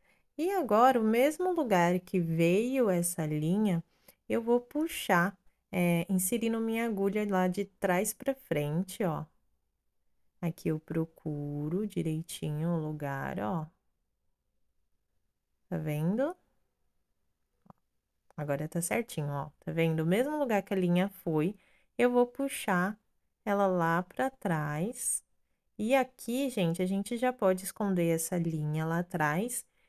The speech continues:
e utilizar o, a cola de silicone pra segurar também, tá? Todos os arremates, é, que eu faço, eu sempre utilizo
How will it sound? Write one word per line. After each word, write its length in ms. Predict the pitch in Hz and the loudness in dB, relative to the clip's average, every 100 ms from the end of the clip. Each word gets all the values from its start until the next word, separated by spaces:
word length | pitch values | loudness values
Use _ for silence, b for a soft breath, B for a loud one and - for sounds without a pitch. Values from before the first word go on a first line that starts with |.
| _ | _
e 140 | 311 302 | 0 0
utilizar 920 | 320 - 311 311 320 247 196 202 262 _ _ _ _ | 0 -2 0 2 0 2 4 4 0 _ _ _ _
o, 220 | 254 285 - _ _ _ _ _ - | 0 0 -2 _ _ _ _ _ -4
a 120 | 208 | -4
cola 340 | - 220 240 | 2 4 4
de 100 | 254 | 4
silicone 800 | - - 277 320 349 - 208 233 | 2 2 2 0 -2 2 2 2
pra 180 | 247 247 | -2 -6
segurar 640 | 240 240 214 247 269 220 - _ | -2 -2 0 0 2 -2 -6 _
também, 640 | 185 196 254 226 165 170 | 2 2 2 2 2 2
tá? 300 | 170 175 185 b b _ | 2 0 0 b b _
Todos 320 | - 208 247 269 | 0 2 2 0
os 180 | 269 | 2
arremates, 1040 | 254 220 220 190 165 202 220 175 160 - - _ _ _ - | 2 2 2 2 2 0 -2 -2 0 -2 -4 _ _ _ 0
é, 420 | 160 160 156 160 | 2 2 0 -2
que 160 | - 180 | 0 0
eu 60 | |
faço, 420 | 175 - 160 170 | 0 4 4 4
eu 60 | 190 | 0
sempre 320 | 185 196 196 | -2 -2 -2
utilizo 580 | 226 - 220 180 185 208 | -8 -6 0 0 0 -4